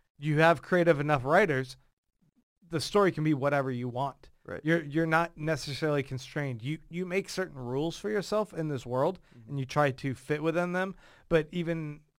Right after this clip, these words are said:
Speaker 1: even then, you can be creative enough to bend rules as you see fit once you've established those parameters.
Speaker 2: Yeah.
Speaker 1: And that's the mark of great writers. And the show has great writers.
Speaker 2: Yeah. Do you remember, uh, one time Hulk ripped Wolverine in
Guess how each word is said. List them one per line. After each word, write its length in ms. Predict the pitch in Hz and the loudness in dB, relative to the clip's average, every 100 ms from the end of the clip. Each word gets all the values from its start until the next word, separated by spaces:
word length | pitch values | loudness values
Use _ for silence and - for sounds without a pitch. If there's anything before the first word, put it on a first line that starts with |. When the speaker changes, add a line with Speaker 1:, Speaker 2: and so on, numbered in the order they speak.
| _ | _
Speaker 1:
even 280 | 208 180 165 | -8 -6 -2
then, 280 | 160 151 131 | -2 -2 -4
you 80 | 131 | -8
can 140 | 139 | -6
be 100 | 135 | -6
creative 400 | 127 147 139 120 | -2 0 2 0
enough 340 | 120 120 107 - | -4 -6 -8 -8
to 280 | 131 123 143 | -6 -6 -10
bend 360 | 135 135 139 | -8 -6 -4
rules 400 | 123 135 127 131 | -4 -2 -2 -2
as 280 | 131 139 123 | -4 -6 -6
you 140 | 131 127 | -8 -10
see 240 | - 127 | -8 -12
fit 320 | - 139 123 | -6 -6 -6
once 280 | 113 117 - | -6 -10 -10
you've 200 | 120 - - - _ - | -12 -12 -18 -18 _ -16
established 460 | 131 139 120 123 - | -6 -2 -2 -2 -4
those 160 | 120 | -8
parameters. 560 | - 139 147 110 - _ _ | -6 -4 -4 -8 -16 _ _
Speaker 2:
Yeah. 120 | 110 | -10
Speaker 1:
And 120 | 123 135 | -4 -4
that's 180 | 131 | -4
the 80 | 143 | -4
mark 220 | 131 131 | -2 -2
of 100 | 131 | -4
great 220 | - 127 127 | -4 -4 0
writers. 400 | 143 139 127 - | 0 0 -8 -14
And 80 | 117 | -12
the 60 | 107 | -10
show 220 | - 127 | -6 -2
has 200 | 139 135 | -4 -4
great 260 | 135 165 160 | -6 -6 -2
writers. 400 | 202 247 - - | -2 -2 -10 -12
Speaker 2:
Yeah. 200 | 107 90 - _ _ - | -8 -8 -12 _ _ -8
Do 80 | 156 | -4
you 60 | |
remember, 340 | 170 180 170 143 | -2 0 2 2
uh, 240 | 117 113 | 2 2
one 160 | 107 113 | 0 -4
time 160 | 117 104 | -6 -8
Hulk 380 | - 110 104 - | -4 -4 -6 -6
ripped 260 | 110 104 104 | -6 -6 -10
Wolverine 440 | 104 104 107 | -10 -8 -8
in 60 | 101 | -8